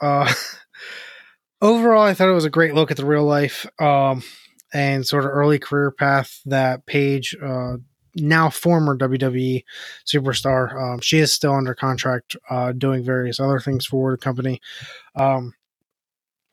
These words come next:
but, uh, it's driven by a strong performance from Florence Pugh. I've not seen her in anything else. Uh, I've not seen any of her other stuff,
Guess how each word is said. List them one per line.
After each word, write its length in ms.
but, 260
uh, 220
it's 160
driven 240
by 140
a 40
strong 240
performance 380
from 180
Florence 340
Pugh. 320
I've 480
not 440
seen 180
her 180
in 100
anything 380
else. 400
Uh, 200
I've 260
not 240
seen 180
any 200
of 60
her 100
other 160
stuff, 340